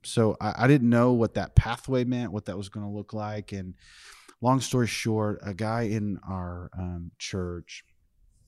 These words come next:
found out that I was pursuing this pathway, and our pastor came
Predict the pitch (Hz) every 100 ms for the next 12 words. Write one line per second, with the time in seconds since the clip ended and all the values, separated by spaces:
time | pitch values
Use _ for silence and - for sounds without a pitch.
0 | _ - - - 107 120 110 107 101 -
1 | 101 95 98 98 - _ 101 104 - -
2 | 95 - 117 110 98 - 95 - 101 92
3 | - 90 90 _ - - - - _ 101
4 | - 104 104 - 101 - 95 92